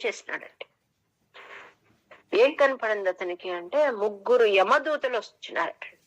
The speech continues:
వాళ్ళు ఎలా ఉన్నారట అంటే వాళ్ళ రూపము భయంకరంగా ఉందట. ఆ, నల్లటి ఆకృతిలో ఉన్నారట,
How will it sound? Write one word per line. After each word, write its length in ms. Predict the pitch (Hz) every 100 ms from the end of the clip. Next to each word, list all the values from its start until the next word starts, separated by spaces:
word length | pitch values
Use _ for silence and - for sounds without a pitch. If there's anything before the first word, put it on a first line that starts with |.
| _
వాళ్ళు 200 | 202 196
ఎలా 240 | 165 202 247
ఉన్నారట 500 | 240 233 214 190 196
అంటే 300 | 185 175 240
వాళ్ళ 320 | 220 190 185
రూపము 480 | 185 233 233 208 180
భయంకరంగా 800 | 165 175 240 254 254 240 240 240
ఉందట. 340 | 180 165 - - - - _ _ _ _ - - _ -
ఆ, 380 | 160 151 147 - - -
నల్లటి 640 | 185 214 196 135 240 285 262
ఆకృతిలో 720 | 190 208 - 233 - 208 202
ఉన్నారట, 500 | 185 180 180 165 170